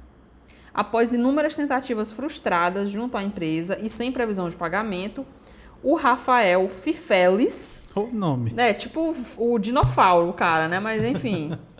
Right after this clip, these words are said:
Speaker 1: Ele resolveu, com a ajuda de alguns amigos, colocar no ar o site w w w ponto pague meu freela ponto com ponto b r.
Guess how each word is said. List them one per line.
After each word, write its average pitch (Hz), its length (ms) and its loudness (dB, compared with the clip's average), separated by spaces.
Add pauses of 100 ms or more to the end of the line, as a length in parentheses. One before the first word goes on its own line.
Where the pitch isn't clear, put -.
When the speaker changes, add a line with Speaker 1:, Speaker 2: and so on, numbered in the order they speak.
(380)
Speaker 1:
Ele 220 280 2
resolveu, 247 720 6
com 233 140 -4
a 220 80 -2
ajuda 208 280 0
de 196 80 -2
alguns 202 320 2
amigos, 226 600 -2
colocar 226 440 0
no 208 180 0
ar 175 240 0
o 226 40 -6
site 208 720 0
w 185 440 -2
w 180 320 -4
w 196 360 0
ponto 180 480 -4 (140)
pague 165 280 -2
meu 196 180 0
freela 226 440 -4
ponto 269 340 -6
com 262 240 -4
ponto 262 280 -6
b 233 100 -2
r. 175 440 -2